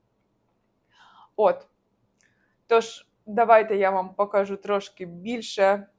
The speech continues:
а, заглибимось, так скажемо, в те, що я хотіла вам показати.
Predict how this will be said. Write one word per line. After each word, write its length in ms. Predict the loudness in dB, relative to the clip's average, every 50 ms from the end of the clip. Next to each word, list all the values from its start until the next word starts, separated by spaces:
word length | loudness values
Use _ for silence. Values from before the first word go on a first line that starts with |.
| _ _ _ _ _ _ _ -20 -20 -20 -12 -2
а, 580 | 2 4 4 6 6 6 6 6 4 4 2
заглибимось, 760 | 2 0 0 0 0 0 0 0 2 2 0 2 0 -2 -6 -4
так 240 | -4 -6 -6 -6
скажемо, 880 | -8 -4 _ 2 2 2 2 -2 -6 -4 -2 -2 0 0 2 2 0 0
в 300 | -2 -4 _ _ _ _
те, 140 | 2 2 2
що 180 | 2 0 -2 -2
я 120 | -2 -2
хотіла 380 | -2 -6 -10 -6 -2 0 0 0
вам 260 | 0 -2 -4 -4 -6 _ _ _
показати. 640 | -12 -6 -2 -2 -2 0 0 0 -2 -2 -4 -12